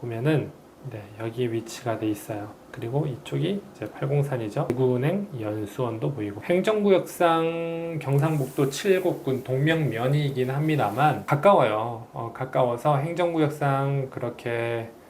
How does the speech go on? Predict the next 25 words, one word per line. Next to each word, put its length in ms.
어, 280
군, 380
뭐, 200
면 420
이렇게 240
뭐 180
하지만 540
행정구역상 760
대구나 760
아니면 300
인근 560
그 180
시내하고 640
멀지 280
않다라는 880
부분을, 480
어, 200
말씀드릴 540
수 140
있을 200
것 100
같아요. 440
여기도 480
나와 220
있죠. 380